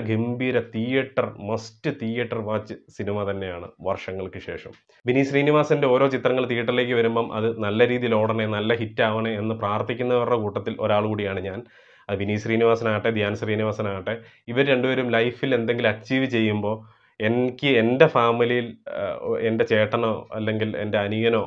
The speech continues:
ആരോ അച്ചീവ്മെന്റ് നടത്തിയ ഒരു ഫീൽ നൽകുന്ന രണ്ടുപേരാണ്. അവരെന്തോ മലയാളികളുടെ സ്വന്തം ആൾക്കാരാണെങ്കിൽ കൂടി, ആ, കുറച്ചും കൂടി സ്വന്തമാണ് എന്ന് തോന്നുന്നുണ്ട് മനസ്സിൽ. ആ, ഒരുപാട് തവണ ഞാനത് എക്സ്പ്രസ് ചെയ്തിട്ടുമുണ്ട്.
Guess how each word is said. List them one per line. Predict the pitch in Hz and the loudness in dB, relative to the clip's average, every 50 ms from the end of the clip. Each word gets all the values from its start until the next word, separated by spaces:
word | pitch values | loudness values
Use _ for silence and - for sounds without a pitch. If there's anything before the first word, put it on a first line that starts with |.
| - | -2
ആരോ | 95 104 107 107 107 107 104 107 - _ _ _ _ _ - | -2 -2 0 2 0 0 -2 -6 -12 _ _ _ _ _ -10
അച്ചീവ്മെന്റ് | 107 110 110 - - 123 123 117 117 117 117 | -10 -10 -8 -6 -4 -4 -2 0 -2 0 0
നടത്തിയ | 113 104 104 107 107 - - 131 127 120 - | 0 0 0 0 -2 -2 -2 0 0 0 0
ഒരു | 113 107 107 | -2 -8 -8
ഫീൽ | - - 117 120 131 156 160 165 151 123 | -6 -6 -4 -2 0 2 4 4 4 4
നൽകുന്ന | 110 113 107 113 107 110 113 117 123 - - _ _ _ _ - _ _ _ - 101 101 | 2 0 0 -2 -2 -2 -2 -4 -4 -8 -12 _ _ _ _ -20 _ _ _ -6 -2 -2
രണ്ടുപേരാണ്. | 107 104 113 110 117 104 98 98 98 92 92 98 104 - - 98 | 0 0 2 2 2 2 0 0 -2 -4 -4 -6 -8 -8 -6 -2
അവരെന്തോ | 107 117 113 113 113 127 131 127 | 0 2 2 2 4 2 2 2
മലയാളികളുടെ | 117 113 110 120 120 127 131 131 135 135 135 127 | 4 4 4 6 6 6 4 4 2 0 0 0
സ്വന്തം | 117 120 127 143 147 135 127 | -2 0 4 4 6 6 6
ആൾക്കാരാണെങ്കിൽ | 127 123 - 135 131 123 123 131 135 135 135 135 - | 4 4 4 4 4 4 4 2 2 0 -2 -2 -2
കൂടി, | 120 117 113 113 135 - - _ _ _ _ _ _ _ _ _ - | 0 0 0 0 -2 -4 -10 _ _ _ _ _ _ _ _ _ -20
ആ, | 50 - - - - | -18 -18 -18 -16 -6
കുറച്ചും | - 139 139 151 - - - 208 | 0 2 2 2 2 0 2 4
കൂടി | 208 220 208 208 - | 4 4 4 4 4
സ്വന്തമാണ് | 139 147 165 180 170 151 147 143 147 147 - 123 127 | 4 6 8 10 10 10 8 6 2 0 -2 -2 -2
എന്ന് | 127 135 139 139 - - | -2 -2 -2 -4 -4 -2
തോന്നുന്നുണ്ട് | 131 123 127 135 151 160 160 160 165 160 139 120 101 95 95 101 95 95 | 0 0 2 2 4 4 4 4 4 2 2 2 0 0 -2 -2 -2 -2
മനസ്സിൽ. | 98 101 95 - 98 95 104 - - - _ _ _ _ _ _ - | -2 -4 -4 -4 -6 -6 -6 -6 -8 -10 _ _ _ _ _ _ -6
ആ, | 98 101 101 - 107 | -4 -4 -2 0 0
ഒരുപാട് | 110 113 120 127 127 131 | 2 6 6 6 8 8
തവണ | 131 127 131 | 6 6 4
ഞാനത് | 131 123 123 123 120 120 | 4 4 4 4 4 2
എക്സ്പ്രസ് | 113 113 - - 127 131 120 | 2 0 0 -2 -2 0 2
ചെയ്തിട്ടുമുണ്ട്. | 131 120 113 113 117 113 113 107 95 92 90 101 | 2 0 2 2 2 0 0 0 -2 -4 -6 -8